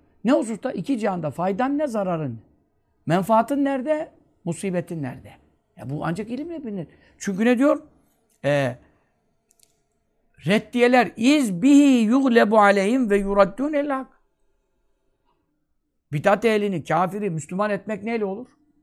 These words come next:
İlimle olur. Adamı ikna edecek delille olur. "Üd'u ila sebili rabbike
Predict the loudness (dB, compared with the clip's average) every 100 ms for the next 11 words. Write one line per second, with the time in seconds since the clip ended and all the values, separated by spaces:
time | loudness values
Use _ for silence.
0 | _ _ _ _ -8 -6 -4 -6 -6 -6
1 | -6 -8 -8 -10 -8 -10 -10 -10 -10 -12
2 | -16 -16 -14 -10 -6 -6 -4 -2 -4 -8
3 | _ _ -8 -4 -4 -4 -4 -4 -6 -10